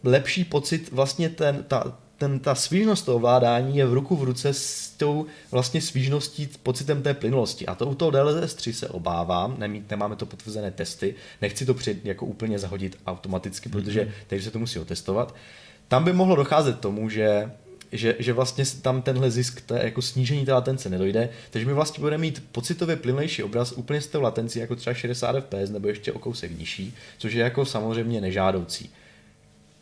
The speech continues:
Speaker 1: Z-, navíc, druhá věc, zmnožení snímků tady takového charakteru, kde vám to třeba stoupne dvakrát, se velmi hodí v kompetitivním hraní. Představte si, že budete prostě mít,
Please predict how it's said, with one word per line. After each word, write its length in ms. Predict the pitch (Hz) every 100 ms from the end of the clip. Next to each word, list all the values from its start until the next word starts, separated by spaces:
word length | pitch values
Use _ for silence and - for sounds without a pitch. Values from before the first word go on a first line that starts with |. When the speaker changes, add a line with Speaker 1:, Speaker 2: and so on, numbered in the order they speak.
| _ - 107
Speaker 1:
Z-, 340 | 104 117 123 120
navíc, 360 | 120 107 87
druhá 320 | 98 113 120
věc, 240 | 104 85 -
zmnožení 680 | 98 104 117 131 170 170
snímků 720 | 170 - 101 90 - 87 82 - - _ _
tady 180 | - 95
takového 420 | 101 104 120 131
charakteru, 500 | 139 110 95 - 92
kde 120 | 90 95
vám 140 | 98
to 60 | 107
třeba 200 | - 113
stoupne 340 | - 117 139
dvakrát, 520 | 98 85 90 85 - - - -
se 180 | -
velmi 300 | 113 135 170
hodí 280 | 156 127 127
v 60 | 131
kompetitivním 640 | 107 101 107 107 113 113
hraní. 320 | 101 107 120
Představte 460 | 90 104 - 143 127
si, 160 | - 123
že 100 | 113
budete 320 | 110 110 113
prostě 420 | 104 98 - 113
mít, 300 | 107 107